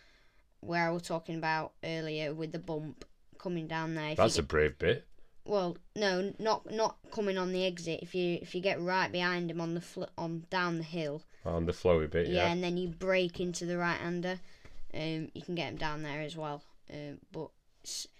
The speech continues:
Speaker 1: medium, medium range for overtaking, but it's,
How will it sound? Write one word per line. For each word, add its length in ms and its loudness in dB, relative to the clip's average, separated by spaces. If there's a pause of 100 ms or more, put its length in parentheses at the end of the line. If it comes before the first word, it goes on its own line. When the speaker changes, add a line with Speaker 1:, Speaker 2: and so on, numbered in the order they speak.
(320)
Speaker 1:
medium, 840 0 (380)
medium 440 2
range 320 2
for 180 -2
overtaking, 680 -4
but 200 -6
it's, 260 -6